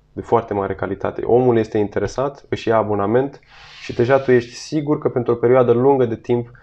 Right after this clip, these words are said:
ție îți vin în casă. Ce să vrei mai mult de atâta? Nu aveam așa,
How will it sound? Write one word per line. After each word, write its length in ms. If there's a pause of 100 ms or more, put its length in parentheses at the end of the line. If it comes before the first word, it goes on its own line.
(140)
ție 160
îți 100
vin 140
în 100
casă. 320 (1160)
Ce 140
să 120
vrei 160
mai 120
mult 140
de 100
atâta? 220
Nu 220
aveam 240
așa, 200